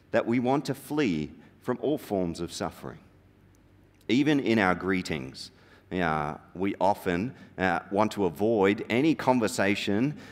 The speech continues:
about someone having a rough week or a bad week. Uh, in our greetings, you know, if someone says, "Oh, how you going?" our instant reaction is to say, "Good." Instant reaction. To get against that, we've gotta actually think about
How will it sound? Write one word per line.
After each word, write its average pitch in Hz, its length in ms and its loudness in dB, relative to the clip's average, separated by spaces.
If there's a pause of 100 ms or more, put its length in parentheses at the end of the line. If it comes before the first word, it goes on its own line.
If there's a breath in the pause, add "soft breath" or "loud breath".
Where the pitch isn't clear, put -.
(140 loud breath)
about 92 340 2
someone 104 380 2
having 92 320 0
a 80 60 0
rough 92 360 2
week 113 320 0
or 82 240 2
a 73 60 0
bad 113 420 4
week. 127 400 0 (320 loud breath)
Uh, 90 440 4 (460)
in 151 140 4
our 147 160 8
greetings, 113 800 0 (200 loud breath)
you 98 60 -4
know, 90 260 4 (160)
if 110 140 -2
someone 131 240 2
says, 127 240 2
"Oh, 160 140 6
how 120 160 2
you 131 160 4
going?" 104 420 2 (380 loud breath)
our 101 260 4 (100)
instant 151 500 2
reaction 107 640 0
is 92 200 -6
to 87 120 -8
say, 85 220 -2
"Good." 73 380 -8 (1500 soft breath)
Instant 170 440 2
reaction. 113 520 0
To 135 120 -2
get 165 240 2
against 160 380 0
that, 120 220 4
we've 117 120 0
gotta 123 180 2
actually 123 420 0
think 135 240 0
about 107 320 4